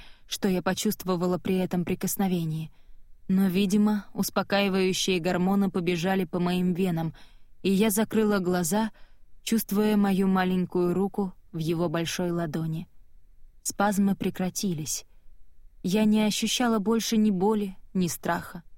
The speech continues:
Только руку Ремингтона и его силу,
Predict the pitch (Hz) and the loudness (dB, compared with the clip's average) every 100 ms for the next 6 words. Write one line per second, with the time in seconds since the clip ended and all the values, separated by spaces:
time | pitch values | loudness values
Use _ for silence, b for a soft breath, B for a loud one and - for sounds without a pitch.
0 | - - - - - - 196 190 196 190 | -20 -20 -20 -20 -20 -4 -2 0 2 0
1 | 196 196 208 208 175 160 175 165 160 b | 0 0 2 2 2 -2 -4 -4 -4 b
2 | b - 196 196 208 190 - 202 160 | b -4 0 0 0 -2 -2 0 0